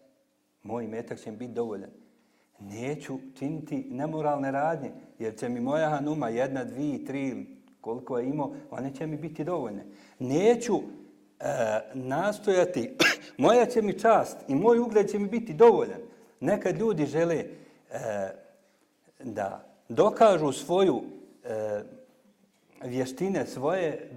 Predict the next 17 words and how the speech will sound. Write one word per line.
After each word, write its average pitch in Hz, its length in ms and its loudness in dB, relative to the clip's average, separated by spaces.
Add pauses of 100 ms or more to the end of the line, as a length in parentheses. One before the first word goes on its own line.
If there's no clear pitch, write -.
bilo, 151 400 0
u 127 80 -4
bilo 156 300 -2
kojem 160 240 0
pogledu 185 460 -2
time 175 360 -4
što - 160 -6
će 151 140 -2
ponižavati 143 800 0
druge 151 320 -2
ljude. 120 340 -6 (600)
Pa 117 120 -4
će - 160 -4
onaj 156 280 2
koji 151 320 2
je, 117 280 -2 (540)
e, - 200 -14